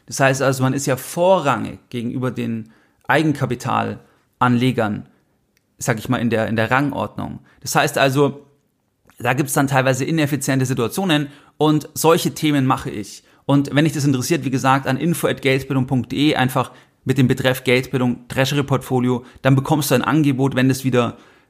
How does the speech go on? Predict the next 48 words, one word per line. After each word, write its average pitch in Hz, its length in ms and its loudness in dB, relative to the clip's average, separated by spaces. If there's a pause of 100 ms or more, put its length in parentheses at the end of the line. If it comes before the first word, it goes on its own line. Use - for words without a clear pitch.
(160)
bezugsbereit 123 800 0
ist. - 360 -4 (240)
Das - 160 -8
heißt, 117 400 -2
das 117 320 -2
vielleicht 117 300 -2
hier 113 300 -4 (120)
an 117 140 -2
dieser 135 220 4
Stelle. 98 320 -4
Was 139 200 0
waren 139 140 4
jetzt 135 200 0
die 131 40 -4
Lessons 131 340 0
learned 127 280 -2
in 127 60 0
der 117 100 -2
heutigen 117 280 -4
Podcast-Folge? 107 760 -6 (260)
Wir 143 140 4
haben 139 160 2
heute 151 180 0
besprochen, 139 560 -2 (300)
wie 135 200 -4
man 160 120 4
mit 135 100 2
Anleihen 127 380 2
Geld 151 200 2
verdienen 139 300 0
kann. 127 300 0 (300)
Das 127 120 -10
heißt, 131 220 0
man 131 80 0
kann 131 160 2
mit 131 100 4
Anleihen 127 320 0
Geld 135 200 0
verdienen 131 280 -2
über 120 140 -2
die 120 80 -2
Rendite 117 400 -4
bis 110 160 -6
zur - 140 -4
Endfälligkeit, 131 680 -2
über 117 160 -6
steigende 117 420 0
Anleihenkurse 123 840 0